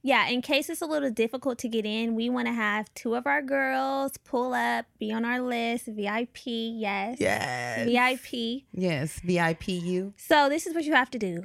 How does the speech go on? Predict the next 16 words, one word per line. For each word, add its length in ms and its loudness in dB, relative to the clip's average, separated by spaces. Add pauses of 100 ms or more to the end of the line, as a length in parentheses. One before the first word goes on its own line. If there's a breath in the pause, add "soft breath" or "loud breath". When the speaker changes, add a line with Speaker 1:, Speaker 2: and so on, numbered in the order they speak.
Speaker 1:
All 100 4
you 100 4
have 140 0
to 80 -4
do 320 -2
is, 360 -6
um, 360 -10 (240)
share 580 -4 (120)
this 260 -2
week's 800 -8
reel 580 -6 (1080)
on 180 -2
your 160 -2
story, 680 -6 (160)
on 100 2
your 140 2